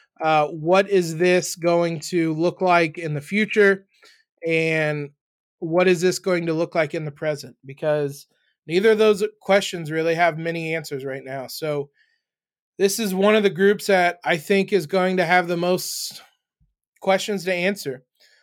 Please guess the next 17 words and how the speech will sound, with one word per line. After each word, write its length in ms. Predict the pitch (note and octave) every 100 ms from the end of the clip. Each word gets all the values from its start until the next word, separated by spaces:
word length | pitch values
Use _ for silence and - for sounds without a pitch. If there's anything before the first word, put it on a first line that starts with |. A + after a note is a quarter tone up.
| _ E3
Most 260 | F#3+ G#3+
we're 100 | A3+
gonna 180 | G#3 G#3+
have 200 | G3+ G3
to 100 | F#3+
find 300 | D3+ F#3+ F#3
out 160 | G3+ G3
about 300 | D3+ D#3 D#3+
a 40 |
group 380 | D3+ F#3 F#3+ -
might 320 | D3 D#3 E3+
be 120 | E3+
the 120 | E3+
running 240 | D#3+ F3 E3
back 220 | D3+ C#3+
group, 260 | D#3 D#3+ -
because 580 | C3+ C#3 D3+ D3 C#3+ -